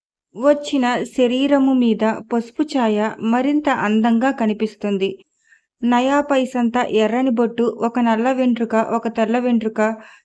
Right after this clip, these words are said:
పేర్చినట్టున్న సగం నెరిసిన తల ఆమె గంభీరతకు చిహ్నము అన్నట్టు ఉంది. గోచి వేసి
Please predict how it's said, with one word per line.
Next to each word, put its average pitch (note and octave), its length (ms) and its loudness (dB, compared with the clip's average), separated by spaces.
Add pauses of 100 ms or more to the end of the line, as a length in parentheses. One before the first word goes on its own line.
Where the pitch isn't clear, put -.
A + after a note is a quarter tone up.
(200)
పేర్చినట్టున్న C4 880 2
సగం A#3 500 0
నెరిసిన A#3+ 440 0
తల A3 380 0 (440)
ఆమె C4 280 2 (200)
గంభీరతకు A#3+ 760 2
చిహ్నము A#3 640 0
అన్నట్టు A3 580 0
ఉంది. G#3 360 0 (640)
గోచి C#4+ 380 4
వేసి C4+ 340 0